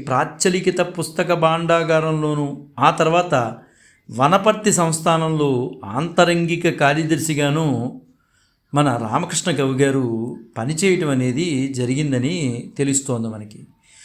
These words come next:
తాళపత్రాలను సేకరించడం ద్వారా అభినవ భారతి వంటి అనేక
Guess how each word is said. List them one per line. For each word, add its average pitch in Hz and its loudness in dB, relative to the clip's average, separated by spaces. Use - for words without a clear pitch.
తాళపత్రాలను 208 4
సేకరించడం 175 0
ద్వారా 151 2
అభినవ 202 4
భారతి 180 2
వంటి 170 2
అనేక 170 2